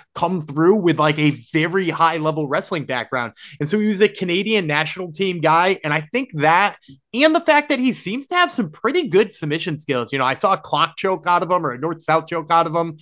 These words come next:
somewhat recently. So I, I know that he's got kind of fun ground game submissions. He's got good ground and pound. And, uh, you know, if, if he was a little bit more refined, maybe a little bit faster, I'd be, uh, a little bit more high on him as the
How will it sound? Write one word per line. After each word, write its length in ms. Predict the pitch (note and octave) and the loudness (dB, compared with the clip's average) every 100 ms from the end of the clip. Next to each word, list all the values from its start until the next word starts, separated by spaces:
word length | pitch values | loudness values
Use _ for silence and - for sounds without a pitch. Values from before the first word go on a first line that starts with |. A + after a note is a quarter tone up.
| _ _ | _ _
somewhat 400 | - F#3 F#3 D3+ | 0 4 4 2
recently. 580 | E3 F3 F3+ E3 F3+ F3 | -2 -4 -10 -6 -4 0
So 340 | D#3+ D3+ D3 - _ | 4 4 2 -12 _
I, 120 | F3+ - | 0 4
I 120 | A3 | 4
know 220 | A3 A3+ | 6 4
that 140 | B3+ A3 | 4 2
he's 160 | G#3+ | 0
got 200 | F3+ G#3+ | -2 -2
kind 140 | - A3 | -2 -4
of 140 | D#3 | -2
fun 220 | G3 G3+ E3+ | -4 -6 -4
ground 320 | D3 F3+ F#3 | -2 -2 -2
game 240 | F#3 F3+ | -6 -6
submissions. 640 | D#3 D3+ F3 F#3 G3 F3+ C3 | -8 -4 -4 -2 -2 -4 -8
He's 100 | A#2+ | -4
got 200 | E3+ D#3+ | -4 -2
good 140 | F#3 | -2
ground 300 | D3+ D#3+ F3 | 2 2 0
and 100 | D#3+ | -2
pound. 400 | D#3 F3+ E3+ D#3 _ _ - | 2 4 4 0 _ _ -10
And, 280 | F3 F3 E3+ | -4 -4 -2
uh, 300 | F3+ F3+ F3 - | 0 2 0 -2
you 120 | A3+ | -2
know, 80 | F3 | 0
if, 160 | F3+ F3+ | -4 -6
if 80 | G3+ | -6
he 80 | B3+ | -4
was 160 | B3+ | -4
a 60 | A#3 | -6
little 220 | A3 C#4 | -6 -6
bit 120 | C4 | -6
more 160 | A#3 B3 | -2 0
refined, 480 | B3 A#3 A#3 A#3+ G#3+ | 0 0 2 2 0
maybe 200 | F#3 G#3 | -4 -4
a 60 | |
little 200 | F#3 F#3+ | -6 -6
bit 160 | D#3+ D#3 _ | -6 -10 _
faster, 580 | D#3+ F3 F#3 - A#3 A3 | -2 -2 -2 -2 -2 0
I'd 160 | F3+ D3+ | -4 -4
be, 280 | E3 D#3 D#3 | -2 0 2
uh, 280 | D3+ D3+ | 0 -4
a 20 | D#3+ | -4
little 200 | G3+ E3+ | -6 -6
bit 100 | E3 | -6
more 160 | D#3+ | -8
high 300 | C#3 D#3+ E3+ | -2 -2 0
on 100 | E3+ | -2
him 180 | E3+ F#3+ | -4 -4
as 220 | D3+ C3 - | -4 -6 -6
the 240 | C#3+ C3 | -6 -6